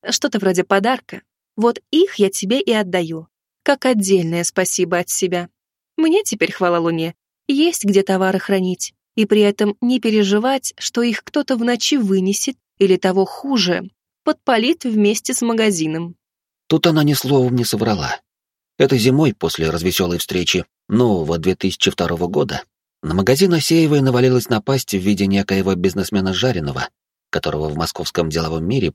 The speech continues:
Speaker 2: по имени-отчеству начали называть "всего лишь пару лет как". А до того все знали как безбашенного Колю Битюга,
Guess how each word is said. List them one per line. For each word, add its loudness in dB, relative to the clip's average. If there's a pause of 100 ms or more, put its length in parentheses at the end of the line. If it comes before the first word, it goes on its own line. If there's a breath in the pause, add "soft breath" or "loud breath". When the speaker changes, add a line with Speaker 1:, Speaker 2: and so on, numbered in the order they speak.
Speaker 2:
по -2
имени-отчеству 0
начали 2
называть -2 (340)
"всего 0
лишь 2
пару 0
лет 0
как". -10 (520)
А -4
до -8
того -2
все -4
знали 0
как -4
безбашенного 0
Колю -2
Битюга, -4